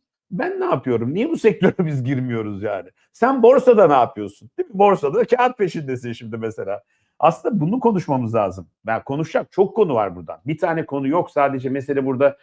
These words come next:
Dilan Polat, Engin Polat ailesinin görmemişliği üzerinden bir şey değil. Farklı farklı konular var. Ve bunlara girmek istemeyen ne kadar gazeteci varsa da bu aileyi tebrik ederim. Bu konu onlar sayesinde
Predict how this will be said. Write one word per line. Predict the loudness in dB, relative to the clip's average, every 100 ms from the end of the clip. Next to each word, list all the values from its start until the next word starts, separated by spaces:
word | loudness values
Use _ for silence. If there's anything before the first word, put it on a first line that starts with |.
| _ _ _ -4
Dilan | -2 -2 -4
Polat, | -2 -4 -2
Engin | -4 -2 -2
Polat | -2 -2 -2
ailesinin | -2 -2 -6 -6 -4
görmemişliği | -2 -2 -2 -6 -8 -6 -6
üzerinden | -2 -2 -2 -4 -6
bir | -8
şey | -10 -8
değil. | -10 -12 _ _
Farklı | -4 -4 -4 -4
farklı | -4 -6 -8 -6
konular | -4 0 0 0
var. | -4 -4 _ _ -6
Ve | -4 -2
bunlara | -2 0 0
girmek | -2 -2 -2 -4 -6
istemeyen | -8 -8 -4 -2 -2 -4 _ _ -6
ne | 0 2
kadar | 2 2 2
gazeteci | 2 0 0 0 2
varsa | 2 0 -2 -4
da | -6 -2
bu | 0 2
aileyi | 0 -2 -4 -2
tebrik | -4 -4 -6
ederim. | -4 -4 -8 -16 _ _
Bu | -6 -2
konu | -2 -2
onlar | 0 0 0 -2
sayesinde | -4 -4 -4 -6 -8